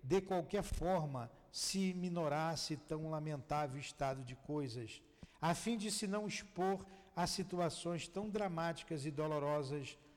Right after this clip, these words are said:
no plano da reencarnação, perquirido e desolado. Vou fazer de novo a leitura. Aí é o Camilo que pergunta.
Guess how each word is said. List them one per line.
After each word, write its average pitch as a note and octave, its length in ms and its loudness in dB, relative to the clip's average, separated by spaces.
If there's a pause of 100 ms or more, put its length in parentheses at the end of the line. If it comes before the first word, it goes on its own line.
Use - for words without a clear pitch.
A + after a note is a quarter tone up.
(160)
no E3+ 200 0
plano D3+ 500 0
da C#3 140 2
reencarnação, C3 1040 -2 (320)
perquirido C#3+ 420 -4
e C#3 40 -6
desolado. A2+ 720 -4 (1300)
Vou D3 280 -2
fazer C#3+ 380 -6
de C3+ 120 -10
novo C3 320 -8
a - 20 -6
leitura. G#2+ 520 -8 (3000)
Aí B2+ 120 -2
é C#3+ 40 0
o C#3+ 60 0
Camilo C#3+ 500 -2
que C#3+ 120 -6
pergunta. A#2 680 -6